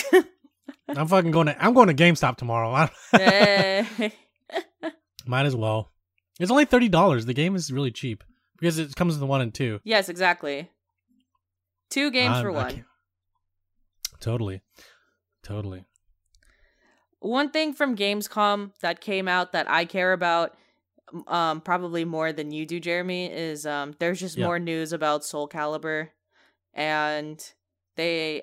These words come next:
Speaker 1: add, they confirmed a character. Uh, they've actually, th-, I feel like this entire, like, past two months, they've been,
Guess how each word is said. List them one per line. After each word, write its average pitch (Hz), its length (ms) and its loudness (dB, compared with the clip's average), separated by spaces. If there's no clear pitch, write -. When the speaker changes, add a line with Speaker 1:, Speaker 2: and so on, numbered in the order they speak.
Speaker 1:
add, 160 320 0
they 165 280 -6
confirmed 170 680 -10
a 151 160 -10
character. 170 760 -8
Uh, 165 140 -4
they've 214 320 4
actually, 277 340 4
th-, - 180 -8
I 208 120 0
feel 269 280 -2
like 311 200 -2
this 208 300 -6
entire, 170 1500 0
like, 151 320 -6
past 156 360 -4
two 165 160 -8
months, 147 420 -8
they've 160 260 -4
been, 156 380 -8